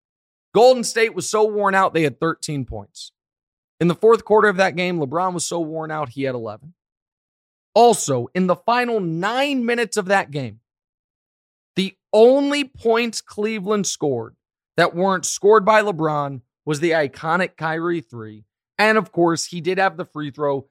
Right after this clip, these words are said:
that actually iced the game. So that means after being down three one and executing the greatest, the greatest comeback in N B A history, the only three one comeback in finals history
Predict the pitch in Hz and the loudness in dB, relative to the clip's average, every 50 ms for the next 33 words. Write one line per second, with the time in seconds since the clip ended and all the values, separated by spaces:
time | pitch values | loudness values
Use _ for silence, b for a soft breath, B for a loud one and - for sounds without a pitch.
0 | _ _ - - 143 156 156 151 - - 156 156 143 - 151 147 147 127 - - | _ _ -6 -2 0 0 0 -2 -4 -6 -6 -6 -4 -4 -4 -4 -4 -4 -8 -12
1 | _ 127 131 117 117 107 131 156 _ _ _ _ _ _ _ _ _ - - - | _ -12 -12 -10 -12 -14 -14 -20 _ _ _ _ _ _ _ _ _ -8 -2 0
2 | 185 196 233 269 254 254 247 233 233 196 208 202 185 - 180 170 185 190 196 196 | 2 4 4 2 2 0 -2 -2 -2 -2 -2 -4 -4 -4 -8 -10 -8 -8 -8 -10
3 | 165 127 190 214 247 262 285 285 269 233 - 247 262 269 269 254 214 208 185 139 | -6 -4 -2 0 2 2 0 0 -2 -6 -6 -6 -4 -4 -2 0 2 2 2 2
4 | 107 98 _ _ _ _ _ _ _ _ _ _ _ _ _ _ _ _ _ _ | 0 -4 _ _ _ _ _ _ _ _ _ _ _ _ _ _ _ _ _ _
5 | - 190 196 208 202 - - - - 202 220 208 202 196 175 165 131 156 202 220 | 0 2 4 4 2 2 -2 -10 -8 -8 -6 -6 -6 -6 -6 -8 -8 -4 -4 -2
6 | 226 247 233 - 156 165 160 143 117 104 170 196 220 226 202 - - 208 214 196 | -2 -4 -6 -8 -6 -4 -4 -4 -6 -8 -6 -4 -4 -4 -6 -8 -4 -4 -2 2
7 | 196 202 196 190 190 185 185 180 175 175 185 175 160 170 160 - - 185 170 143 | 2 0 0 -2 -6 -10 -8 -6 -4 -4 -2 -2 -2 -4 -4 -6 -6 -6 -6 -6
8 | 151 156 170 180 196 185 185 175 190 190 180 180 185 175 139 - 165 156 147 139 | -6 -8 -8 -8 -8 -10 -8 -8 -10 -8 -8 -8 -10 -10 -8 -8 -8 -6 -6 -8
9 | 131 - 131 117 131 139 131 127 123 117 - 131 123 - - 123 123 117 | -8 -10 -16 -18 -16 -16 -16 -16 -16 -18 -18 -18 -18 -16 -16 -14 -14 -14